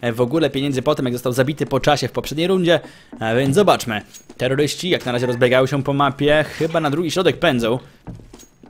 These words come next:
No i ciekawe, czy ktoś tam zaryzykuje i wychyli. Mega Bartek bardzo agresywnie na środku. Terroryści jeszcze spokojnie. Mewtwo standardowo dla siebie pilnuje dywanów. Szybki nate, e,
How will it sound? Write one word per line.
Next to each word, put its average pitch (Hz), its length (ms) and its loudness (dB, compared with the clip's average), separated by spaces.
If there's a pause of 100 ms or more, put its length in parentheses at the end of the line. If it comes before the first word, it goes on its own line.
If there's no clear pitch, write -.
(460)
No 107 160 -10
i 107 40 -10
ciekawe, 113 340 -4
czy 120 100 -6
ktoś 120 260 -6
tam 127 120 -4
zaryzykuje 123 380 2
i 127 40 6
wychyli. 120 380 0
Mega 113 280 0
Bartek 120 440 0
bardzo 123 460 2
agresywnie 127 340 -2
na 127 60 -2
środku. 127 400 -2 (1600)
Terroryści 131 380 -4
jeszcze 147 160 0
spokojnie. 123 480 2
Mewtwo 131 380 -2
standardowo 151 560 2
dla 139 100 2
siebie 135 220 -2
pilnuje 131 300 -2
dywanów. 120 400 -2 (1700)
Szybki - 340 -8
nate, 117 420 -2
e, 110 60 -2